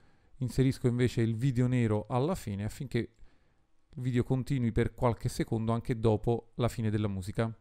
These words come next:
A questo punto dobbiamo intervenire con gli effetti video. Per quanto riguarda gli effetti, li possiamo applicare da questo pannello, come scoprirai più avanti, sempre in questo videocorso,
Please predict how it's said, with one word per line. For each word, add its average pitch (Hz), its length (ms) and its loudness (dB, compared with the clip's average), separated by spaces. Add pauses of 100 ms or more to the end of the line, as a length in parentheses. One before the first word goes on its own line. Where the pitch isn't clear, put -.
(160)
A - 100 -2
questo 170 260 2
punto 214 240 2
dobbiamo 175 320 4
intervenire 180 640 4
con 131 180 2
gli 127 320 0
effetti 127 640 2
video. 98 420 -2 (220)
Per 107 140 -2
quanto 170 260 0
riguarda 131 340 6
gli 139 140 0
effetti, 143 680 -2 (560)
li 120 100 0
possiamo 127 300 0
applicare 120 480 2
da 110 120 0
questo - 380 2
pannello, 110 640 0
come 104 200 -6
scoprirai 117 640 0
più 123 200 4
avanti, 104 600 0
sempre 107 340 -4
in 98 60 -6
questo 110 280 -2
videocorso, 110 720 -4